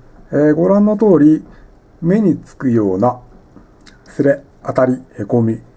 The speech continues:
えー、傷とかですね、など見られずに、非常に綺麗な状態キープしている、えー、個体ですね。どっかに落として歪んだりとかですね、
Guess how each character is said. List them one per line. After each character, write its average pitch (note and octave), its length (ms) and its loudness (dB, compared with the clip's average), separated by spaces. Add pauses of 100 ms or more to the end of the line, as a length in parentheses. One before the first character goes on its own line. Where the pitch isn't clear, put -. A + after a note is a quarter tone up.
(120)
え G2 300 -4
ー、 - 60 -20
傷 A2 340 -8
と G2+ 100 -4
か - 100 -12
で - 120 -14
す - 120 -10
ね、 D3+ 240 2 (260)
な A2 100 -6
ど G2+ 100 -2
見 G2 160 -2
ら A2+ 140 2
れ G#2+ 160 -2
ず E2+ 220 -12
に、 E3 340 -2 (720)
非 E3+ 60 -6
常 F3 120 2
に E3+ 160 0
綺 - 200 -4
麗 G#2 100 0
な D3+ 120 0
状 F3+ 120 0
態 A2 160 -2 (160)
キ G#2 120 -14
ー G2 60 -12
プ - 120 -14
し - 80 -20
て - 80 -12
い A2 240 -6
る、 E3 200 0 (180)
え F#2 300 -10
ー、 F2 40 -14
個 F#2+ 100 -10
体 E2+ 180 -10
で D#2 120 -16
す - 100 -14
ね。 B2 200 -4 (960)
ど D3+ 100 -4
っ - 20 -8
か C#3 100 -2
に A#2 60 -2
落 G#2+ 100 -6
と B2 120 -4
し - 60 -12
て F#2+ 200 -12
歪 A2 260 0
ん A2+ 80 -4
だ G#2+ 100 0
り G2 120 -4
と - 80 -14
か E2 100 -12
で D#2+ 120 -14
す - 100 -18
ね、 G2+ 320 -8